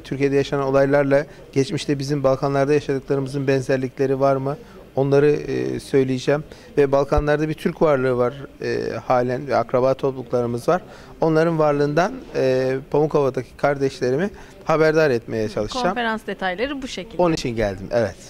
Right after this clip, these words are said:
Speaker 1: Balkan Savaşları'nın yüzüncü yılı kapsamında yaklaşık iki yüzün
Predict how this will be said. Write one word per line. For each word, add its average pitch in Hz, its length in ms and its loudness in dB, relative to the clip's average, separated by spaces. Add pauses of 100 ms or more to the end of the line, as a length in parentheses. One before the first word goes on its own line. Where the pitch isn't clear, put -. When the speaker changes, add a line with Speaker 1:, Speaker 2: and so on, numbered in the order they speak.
(140)
Speaker 1:
Balkan 139 280 2
Savaşları'nın 143 600 0
yüzüncü 135 460 0
yılı 131 200 0
kapsamında 123 680 0
yaklaşık 135 500 -2 (200)
iki - 260 -6
yüzün 131 440 -2